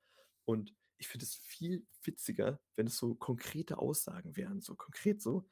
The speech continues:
„In siebenundzwanzig Tagen musst du das und das machen.“ O-, natürlich ist es irgendwie nicht möglich, aber ich denke mir bei, bei solchen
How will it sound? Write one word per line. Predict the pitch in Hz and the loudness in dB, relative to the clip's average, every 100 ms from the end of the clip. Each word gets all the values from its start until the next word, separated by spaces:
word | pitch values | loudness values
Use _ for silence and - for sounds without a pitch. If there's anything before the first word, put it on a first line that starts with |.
| _ | _
„In | - 120 | -2 0
siebenundzwanzig | 139 123 120 120 117 - | 2 0 2 0 -2 -4
Tagen | 120 120 117 | -2 2 2
musst | 113 | 0
du | - | 2
das | 104 - | 2 2
und | - | -4
das | - | -4
machen.“ | - - 170 _ _ _ _ | -4 -6 -10 _ _ _ _
O-, | - - | -6 2
natürlich | 117 110 - 110 | 4 4 4 -2
ist | 113 - | -4 -4
es | |
irgendwie | 113 113 170 | -4 -4 -6
nicht | - | -2
möglich, | 113 117 - - | -2 -2 -4 -4
aber | 185 - 185 _ - _ _ _ | -2 0 -2 _ -20 _ _ _
ich | - | 2
denke | - 127 135 | 4 4 2
mir | |
bei, | 113 113 113 | 0 0 0
bei | 110 123 | -2 -2
solchen | 113 123 117 123 | 0 -2 -4 -8